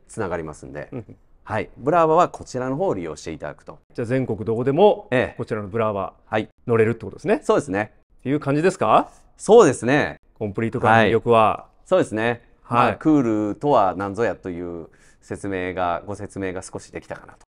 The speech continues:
Speaker 2: ということで最後になるんですけど、
Speaker 1: ええ、ええ。うん。
Speaker 2: クールコンプリートカー、身近に
Speaker 1: はい。
Speaker 2: 感じれるイベントがあるんですね。
Speaker 1: ありますね。
Speaker 2: はい。
Speaker 1: 大阪オートメッセ二千二十三、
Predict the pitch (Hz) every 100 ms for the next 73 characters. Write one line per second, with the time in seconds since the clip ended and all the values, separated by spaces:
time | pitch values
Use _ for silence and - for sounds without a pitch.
0 | _ 151 170 147 185 196 147 120 117 113
1 | 101 - 104 117 180 120 107 - 135 139
2 | 76 - 127 117 123 110 113 110 98 90
3 | - 120 117 127 120 113 110 - _ 95
4 | 101 - 117 107 104 98 101 - _ _
5 | 127 110 104 101 104 98 113 170 196 90
6 | 92 95 92 82 87 87 82 80 120 104
7 | - - 120 160 185 180 - 160 165 151
8 | 151 160 147 156 147 151 - - 113 101
9 | 90 92 101 165 151 98 113 135 98 80
10 | - 113 110